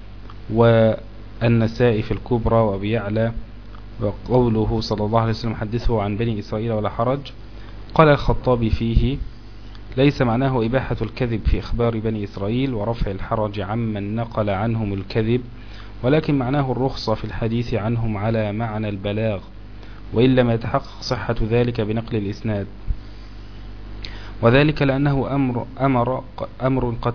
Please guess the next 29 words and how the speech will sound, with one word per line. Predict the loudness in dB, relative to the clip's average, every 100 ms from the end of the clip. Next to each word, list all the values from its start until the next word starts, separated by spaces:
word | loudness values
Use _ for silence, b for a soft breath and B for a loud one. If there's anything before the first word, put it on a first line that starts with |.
| -4
تعذر | -4 -2 0 0
في | 0 -4
إخبارهم | -6 -6 -2 0 0 -2 -2
لبعد | -2 -4 -6
المسافة | -6 -6 -4 -4 -4 -4
وطول | -6 -6 -4
المدة | -4 -4 -6 -2 -2
ووقوع | -2 -4 -4 -2
الفترة | -2 -4 -2 -2
بين | 0 0 -2
زمان | -2 -2 0
النبوة، | 0 -2 -2 -4 -4 -8 -12 B B B B B B -10
وذكر | -2 0 2 2 4
ذلك | 6 4
في | 2 2 2 0
عون | 0 2 2
المعبود. | 0 -2 -4 -6 -8 -8 -4 -4 -6 B B B B B 2
فهذه | 4 4 4 2 2 2 0
الأسانيد | -2 -2 -4 -2 0 2
التي | 2 2 2
ذكرها | 2 2 2 2
الإمام | 0 -2 -4 -4 -6 -6
أبو | -6 -6 -8
الخطيب | -6 -4 0 0
البغدادي | 0 -2 -2 -2 -2
رحمه | -4 -6 -4 -4
الله | -4 -4 -2 -4 -8 B B B B B 4
لهذا | 10 12 12 4
الحديث | 2 0 0 -2 0 4